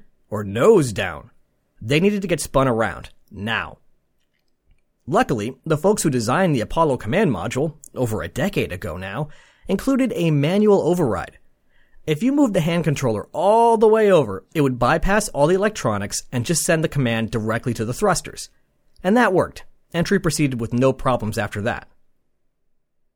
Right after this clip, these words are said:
It turns out that the crew actually did this to themselves. When the service module and command module are separated, the bundle of wires connecting them is sliced with a sort of high-tech guillotine. Since there was concern about short circuits during this time,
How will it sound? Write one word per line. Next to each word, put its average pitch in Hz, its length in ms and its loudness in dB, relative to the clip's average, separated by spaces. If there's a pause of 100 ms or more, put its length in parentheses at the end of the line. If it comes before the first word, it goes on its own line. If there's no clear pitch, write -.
(540)
It 170 80 -4
turns 277 200 4
out 208 200 2
that 135 100 -4
the 131 80 -4
crew 180 380 0
actually 143 360 -2
did 113 340 -2
this 127 180 0
to 113 140 -4
themselves. 92 680 -6 (720)
When 160 180 0
the 165 60 0
service 226 420 2
module 143 420 0
and 117 100 -8
command 135 380 0
module 110 320 -2
are 98 100 -6
separated, 110 720 -2
the 117 160 -4
bundle 156 440 2
of 117 120 0
wires 131 460 0
connecting 143 460 0
them 98 240 -6
is 131 160 -4
sliced - 600 -4
with 120 120 -6
a 113 40 -6
sort 143 240 0
of 107 120 -6
high-tech 139 720 -4
guillotine. 110 600 -2 (680)
Since 254 200 0
there 208 100 4
was 151 120 -2
concern 226 420 0
about 156 220 2
short 139 280 0
circuits - 460 -2
during 113 240 -2
this 110 140 -6
time, 123 440 -2